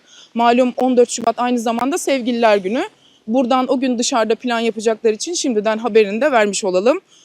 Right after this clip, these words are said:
Cumartesi günü ise sıcaklık sekiz ila, e, on iki derece arasında seyredecek. Tabii bir de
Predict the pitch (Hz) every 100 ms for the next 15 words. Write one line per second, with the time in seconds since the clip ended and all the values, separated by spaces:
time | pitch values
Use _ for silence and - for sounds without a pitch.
0 | _ 214 240 247 240 254 214 233 226 -
1 | 349 - 214 220 294 359 _ _ _ -
2 | - - - _ _ _ - 240 247 269
3 | 226 214 240 311 - - 214 247 262 233
4 | 208 202 196 - 233 202 208 202 196 208
5 | 190 180 185 302 - - - 226 233 208
6 | 240 220 226